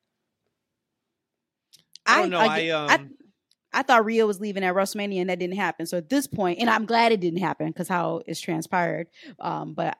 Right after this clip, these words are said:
Speaker 2: I don't really want them breaking up. But I can see maybe, see, I think actually I can see Finn leaving because I feel kinda the opposite. I kinda feel like Damian is kinda showing more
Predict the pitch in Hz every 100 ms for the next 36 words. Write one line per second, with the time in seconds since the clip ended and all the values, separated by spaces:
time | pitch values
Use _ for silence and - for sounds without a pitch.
0 | _ 240 247 208 185 170 156 156 160 160
1 | 160 160 202 208 208 247 208 202 - 190
2 | 175 170 160 - _ _ _ _ _ _
3 | _ _ - 180 170 160 156 - - 262
4 | 220 302 302 220 - 190 - 160 147 240
5 | 294 208 156 135 175 - 165 - 190 175
6 | 170 - - 170 240 233 - 185 165 190
7 | 170 160 170 240 180 175 165 214 202 180
8 | 175 160 160 147 180 247 220 170 156 156
9 | _ _ _ - 165 - 185 165 165 180
10 | 170 165 165 165 165 156 156